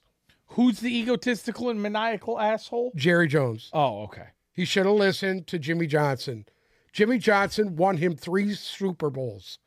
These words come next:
Speaker 2: Three.
Speaker 1: Well, Jimmy Johnson also, uh, made more money, twenty thousand dollars per commercial, um, doing a series of commercials for the male enhancement pill Extends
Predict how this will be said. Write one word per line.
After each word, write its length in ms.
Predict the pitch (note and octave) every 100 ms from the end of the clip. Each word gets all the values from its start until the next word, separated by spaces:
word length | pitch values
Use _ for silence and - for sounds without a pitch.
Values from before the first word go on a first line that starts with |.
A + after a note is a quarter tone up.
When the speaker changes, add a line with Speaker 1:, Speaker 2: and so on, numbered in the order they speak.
| _ _ _ _
Speaker 2:
Three. 580 | E3+ F3+ G#3+ F3 G#2+ _ _ _ _ _ _ - _ _ _ _ -
Speaker 1:
Well, 200 | D#3 F3
Jimmy 300 | C#3 G3+ G#3+
Johnson 480 | F3 F#3+ G3 E3+ D#3+
also, 680 | D3 E3+ - C#3+ C3+ B2+
uh, 260 | C3 C3 C3
made 400 | C#3 D3+ D3 C#3+ -
more 440 | C3 C3 D#3+ A3 G3
money, 480 | F3 F#3+ B2 B2+ _ _ _ _ _ _ -
twenty 420 | F#3 G3+ F#3+ G#3
thousand 640 | - - F#3 F#3+ D#3 F3
dollars 400 | E3+ D#3 E3 C#3
per 320 | - - D#3 - _
commercial, 720 | - C3 D3+ D3 - F#2+ G#2+ - _ _ _ -
um, 540 | C3+ B2+ A#2+ G#2+ G2+ - _ _ _ C#3+
doing 260 | D#3 G3 F3
a 40 |
series 400 | - G#3 A3 F#3
of 140 | F3+ -
commercials 560 | E3+ E3+ F3 E3+ D3
for 160 | - D3+
the 80 | C#3
male 240 | D#3 D#3
enhancement 640 | C3+ C3 C#3 - D#3 D3+
pill 320 | - D3 C#3+
Extends 760 | C3+ - - C#3 E3+ C4 -